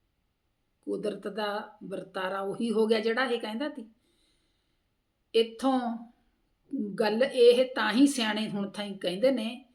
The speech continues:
ਬਈ ਬੰਦਾ ਚੱਲ ਕੇ ਜਾਂਦਾ, ਜਿੱਥੇ ਦੀ ਟਿੱਕਰੀ ਹੁੰਦੀ ਹੈ, ਥਾਂੋਂ ਨਹੀਂ ਚੱਲ ਕੇ ਆਉਂਦਾ।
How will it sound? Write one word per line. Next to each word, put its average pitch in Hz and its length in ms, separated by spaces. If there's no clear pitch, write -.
ਬਈ 226 400
ਬੰਦਾ 208 440
ਚੱਲ 202 400
ਕੇ 196 160
ਜਾਂਦਾ, 185 380
ਜਿੱਥੇ 208 360
ਦੀ 202 180
ਟਿੱਕਰੀ 196 440
ਹੁੰਦੀ 196 280
ਹੈ, 214 340
ਥਾਂੋਂ 202 300
ਨਹੀਂ 196 220
ਚੱਲ 196 360
ਕੇ 202 140
ਆਉਂਦਾ। 196 460